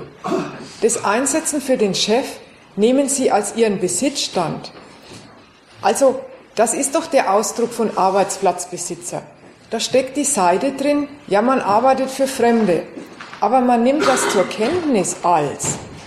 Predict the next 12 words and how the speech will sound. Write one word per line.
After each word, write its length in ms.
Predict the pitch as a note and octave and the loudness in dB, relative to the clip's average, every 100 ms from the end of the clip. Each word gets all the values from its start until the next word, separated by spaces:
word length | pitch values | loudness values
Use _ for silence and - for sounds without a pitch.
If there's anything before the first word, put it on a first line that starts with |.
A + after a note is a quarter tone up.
| - - - - - | -14 -12 -12 -12 2
Und 200 | C4 B3+ - - _ - | 2 2 -8 -20 _ -2
das 320 | F3+ B3+ - | 2 2 0
ist 320 | - - - - - - | -4 -4 -6 -10 -20 -10
mein 320 | F#3+ G#3 B3 B3 | 0 2 2 2
Besitz, 440 | G#3 - C#4 - | 2 2 0 2
mit 200 | A#3+ A#3 | 0 2
dem 180 | A#3 B3 | 2 2
ich 140 | A#3 | 2
mir 120 | A#3 | 2
meinen 380 | A3+ G#3+ G3 F#3 | 4 4 2 2
Lebensunterhalt 840 | F#3+ C#4+ C#4+ - G3 F3 F3 E3+ - | 2 2 2 2 2 2 2 -2 -2
bestreite. 640 | D#3 - D#3 C#3+ A3 - | -8 -4 -4 -2 -4 -8